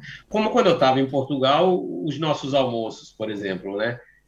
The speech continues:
É, a gente vai pra bater papo, porque é assim que você conecta com as pessoas. A gente não tem tempo pra muita coisa. Se você não priorizar os relacionamentos,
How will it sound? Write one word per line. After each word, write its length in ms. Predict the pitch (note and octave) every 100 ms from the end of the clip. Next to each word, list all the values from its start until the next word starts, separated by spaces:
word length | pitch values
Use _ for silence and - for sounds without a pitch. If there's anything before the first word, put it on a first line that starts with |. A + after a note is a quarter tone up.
| -
É, 60 |
a 40 | D4
gente 140 | G3
vai 140 | F#3+ A3+
pra 80 |
bater 340 | A3+ B3+ C4 C4
papo, 460 | A#3 B3 B3 B2+ -
porque 600 | E3 D#3+ F#3 F#3 - -
é 100 | D#3+
assim 220 | E3 D#3+ G3+
que 80 |
você 100 | -
conecta 460 | A#3 A#3 A3+ A3+ G3
com 100 | G3
as 100 | F3+
pessoas. 460 | C#3+ - A#2+ G2+ A#2+
A 80 |
gente 240 | C3 F3+ G3+
não 100 | A3
tem 180 | A3 F3
tempo 280 | G3 G3
pra 140 | - D3
muita 240 | B2+ B2
coisa. 320 | - G2+ F#2+
Se 60 | C3
você 220 | E3 F3
não 240 | F3+ A3 -
priorizar 720 | G3 F3+ D3+ A2 A2 G2+ - - - -
os 120 | B2
relacionamentos, 1000 | C#3+ C3+ - A#2+ G#2+ G#2+ D3 E3 - -